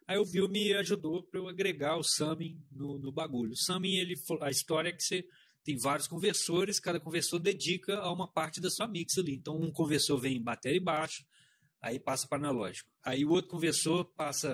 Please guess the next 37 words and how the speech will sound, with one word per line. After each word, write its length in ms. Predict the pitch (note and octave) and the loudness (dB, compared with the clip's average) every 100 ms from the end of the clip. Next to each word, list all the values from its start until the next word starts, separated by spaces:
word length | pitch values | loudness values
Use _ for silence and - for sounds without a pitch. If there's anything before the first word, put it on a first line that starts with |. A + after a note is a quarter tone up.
| A#2+ | -2
ah, 220 | A#2+ A2 | -4 -4
guitarras 680 | A2 - D3 - C3 B2+ A2 | -6 -2 0 2 0 -2 -6
e 300 | G#2+ G#2 G#2 | -8 -10 -8
teclados, 720 | B2 - A#2+ B2 F3 C#3+ A#2 | -8 -4 0 2 0 -2 -8
não 60 | - | -10
sei 100 | G#2 | -12
o 40 | |
quê, 160 | - A#2 | -10 -8
e 60 | B2 | -8
passa 320 | - A2 - | -8 -8 -8
pra 140 | - | -8
analógico. 480 | D3 D3+ A2+ G2+ - - - | -4 -2 -4 -6 -12 -20 -18
Aí 180 | - A#2 | -4 0
a 120 | C3+ | 2
voz 500 | C#3 A#2+ C#3+ E3+ E3 | 0 2 2 4 2
com 260 | - C3 A#2+ | -4 -6 -6
efeitos 680 | A2 - C#3+ E3 F3 - G#2 | -6 -4 0 2 2 0 -10
e 40 | |
backing 480 | F#2+ A2 B2 D#3 - - _ _ _ _ | -8 -6 -6 -6 -10 -20 _ _ _ _
passa 180 | - A#2 | -4 -2
pra 100 | - | 0
analógico. 340 | C#3 D3 A#2 - | 0 0 0 -2
Então 80 | |
você 120 | C3+ C3 | -4 -2
pega 200 | C3+ B2 | -2 -2
aqueles 260 | A#2+ - | -4 -2
sons 220 | - - | 0 0
analógicos 720 | C3 - - A#3+ C4 D#4 - B3 | -2 0 -2 0 0 -2 -4 -8
e 20 | |
mistura 720 | F3 F#3+ - - C#3+ E3+ D#3+ E3 | -2 0 0 0 0 0 -2 -4
usando 260 | C#3 D3+ | -6 -6
um 40 | - | -2
summing. 460 | - C3+ A2 - - - - - - | 0 0 -2 -8 -16 -20 -20 -20 -2
E 140 | C#3+ | 2
isso 380 | C3 - F3+ F3 - | 4 4 2 2 0
vai 180 | B2+ | -2
trazer 720 | C3+ E3 D#3 - C3 C#3+ E3+ | -2 0 0 0 -2 -2 -4